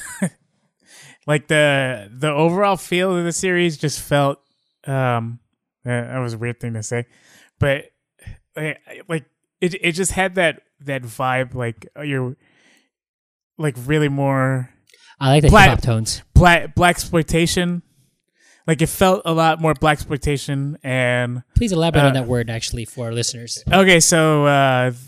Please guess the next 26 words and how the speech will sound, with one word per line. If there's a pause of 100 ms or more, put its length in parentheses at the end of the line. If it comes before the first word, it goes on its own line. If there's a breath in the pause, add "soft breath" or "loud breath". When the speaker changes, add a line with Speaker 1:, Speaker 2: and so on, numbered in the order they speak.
Speaker 1:
like,
movies
like
Shaft
and (1000)
Shaft, (320)
and
I, (140)
I
can't, (580 loud breath)
Speaker 2:
I'm
Gonna
Get
You,
Speaker 1:
yeah.
Speaker 2:
Sucker? (340 loud breath)
Speaker 1:
Yeah. (120)
Oh,
yeah,
yeah,
yeah. (100)
Like,
movies
like
that. (280)
Yeah.